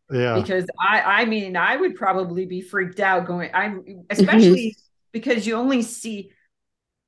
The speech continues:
Speaker 2: let me preface this. I traveled a lot when I was in
Speaker 3: Mm-hmm.
Speaker 2: college,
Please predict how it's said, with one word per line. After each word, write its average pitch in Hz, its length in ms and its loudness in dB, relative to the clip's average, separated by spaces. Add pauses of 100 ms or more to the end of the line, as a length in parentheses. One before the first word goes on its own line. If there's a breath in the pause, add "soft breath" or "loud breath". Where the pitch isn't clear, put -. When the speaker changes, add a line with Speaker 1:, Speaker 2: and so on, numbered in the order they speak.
(260)
Speaker 2:
let 247 100 0
me 247 80 2
preface 175 380 -2
this. - 320 -12
I - 100 2
traveled 214 400 0
a 185 40 2
lot 156 340 0
when 151 160 -8
I 151 100 -6
was 156 160 -4
in 185 100 2
Speaker 3:
Mm-hmm. 180 120 6
Speaker 2:
college, 147 520 -2